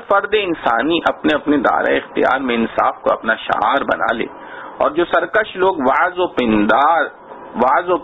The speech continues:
पिंद और तालीम व तबलीग के जरिए अदल व इंसाफ पर ना आए, अपनी सरकशी पर अड़े रहें, उनको कानूनी सियासत और ताजी-, ताजीर व सजा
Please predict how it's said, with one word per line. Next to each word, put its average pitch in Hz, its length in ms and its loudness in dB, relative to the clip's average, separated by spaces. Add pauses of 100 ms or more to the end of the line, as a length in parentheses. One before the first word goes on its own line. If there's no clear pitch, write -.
(120)
पिंद 165 480 4 (140)
और 143 300 2
तालीम 143 380 2
व 160 120 4
तबलीग 139 360 2
के 127 160 0
जरिए 143 300 2
अदल 139 220 -2
व 131 60 2
इंसाफ 127 480 -2
पर 120 200 0
ना 127 320 2
आए, 113 220 -2 (580)
अपनी 123 340 0
सरकशी 107 520 0
पर 127 140 2 (120)
अड़े 127 180 2
रहें, 110 220 -2 (460)
उनको 117 340 2
कानूनी 107 500 0
सियासत 117 560 -2 (240)
और 117 140 2 (100)
ताजी-, 117 440 0 (180)
ताजीर 120 420 2
व 131 100 4
सजा 113 300 2